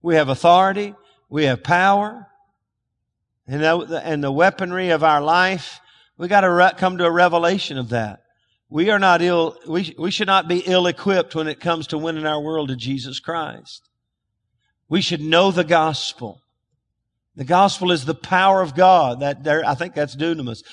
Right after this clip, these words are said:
The power of God unto salvation to the Jew first and also to the Greek. And everybody said amen.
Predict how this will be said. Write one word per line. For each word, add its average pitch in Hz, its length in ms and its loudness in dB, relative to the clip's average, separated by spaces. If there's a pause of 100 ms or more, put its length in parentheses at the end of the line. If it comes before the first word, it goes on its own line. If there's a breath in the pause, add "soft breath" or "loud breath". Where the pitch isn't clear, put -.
(160 loud breath)
The 131 100 -4
power 190 420 4
of 156 120 -4
God 190 260 8
unto 160 180 -4
salvation 175 800 0 (340 soft breath)
to 151 100 -8
the 147 120 -2
Jew 170 240 -2
first 160 360 0
and 156 100 -4
also 156 320 -2
to 147 160 -8
the 139 100 -8
Greek. 127 340 -4 (1800)
And 117 100 -10
everybody 117 240 -6
said 110 180 -10
amen. 95 360 -14